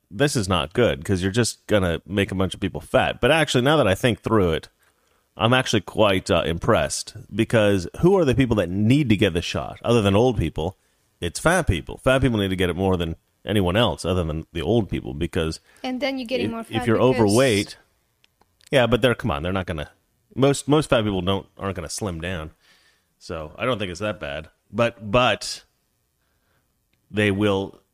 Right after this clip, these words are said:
Speaker 1: they'll be encouraged to get this vaccine, which is gonna be good for them, 'cause we don't, you know, we want fewer people to die. Obviously, you want people to get into shape, but I suppose if I had the choice of getting into perfect shape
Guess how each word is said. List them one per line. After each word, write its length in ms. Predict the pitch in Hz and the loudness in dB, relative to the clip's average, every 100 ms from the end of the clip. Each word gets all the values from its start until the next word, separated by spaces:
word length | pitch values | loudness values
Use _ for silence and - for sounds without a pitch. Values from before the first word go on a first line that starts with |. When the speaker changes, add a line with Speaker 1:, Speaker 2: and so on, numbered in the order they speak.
| - | -12
Speaker 1:
they'll 220 | 101 101 | -6 -4
be 120 | 101 | -2
encouraged 540 | 95 87 139 127 95 - | -4 -2 0 0 0 -4
to 60 | |
get 120 | 101 | -4
this 140 | 90 85 | -6 -6
vaccine, 500 | 95 85 - 139 92 | -6 -6 -4 -2 -2
which 220 | 90 - | -4 -6
is 160 | 90 - | -10 -8
gonna 160 | 95 | -10
be 100 | 85 | -10
good 220 | 82 127 180 | -8 -10 -10
for 80 | |
them, 200 | 80 69 | -12 -12
'cause 200 | 73 104 | -8 -6
we 80 | 104 | -2
don't, 240 | 127 160 120 | -2 -2 -4
you 60 | 226 | -6
know, 80 | 101 | -4
we 80 | 127 | -4
want 240 | 147 123 | -4 -6
fewer 260 | - 107 87 | -2 0 0
people 260 | 92 82 | 0 -2
to 80 | 76 | -4
die. 640 | 73 73 85 85 69 71 110 - - _ _ _ - | -8 -4 0 0 0 -2 -4 -8 -20 _ _ _ 0
Obviously, 320 | 120 113 110 | 2 4 2
you 60 | 95 | 4
want 180 | 98 - | 2 0
people 180 | 92 | -2
to 40 | 87 | -2
get 140 | 85 | -2
into 160 | 82 76 | -4 -8
shape, 440 | - 117 101 - | -2 0 0 -2
but 300 | - 71 - - _ _ _ _ _ _ _ _ _ _ _ _ - | -6 -6 -8 -14 _ _ _ _ _ _ _ _ _ _ _ _ -8
I 60 | |
suppose 400 | - 113 147 151 | -4 0 2 4
if 100 | 127 | 2
I 240 | 110 107 117 - | 2 2 -2 -2
had 180 | 127 | 0
the 60 | 113 | 0
choice 300 | - 120 113 | 0 0 0
of 100 | 95 | 0
getting 220 | 113 107 | 0 2
into 200 | 101 90 | 0 -2
perfect 420 | 85 - 117 - - | -2 0 0 -2 -6
shape 480 | - 117 90 - | 0 2 2 0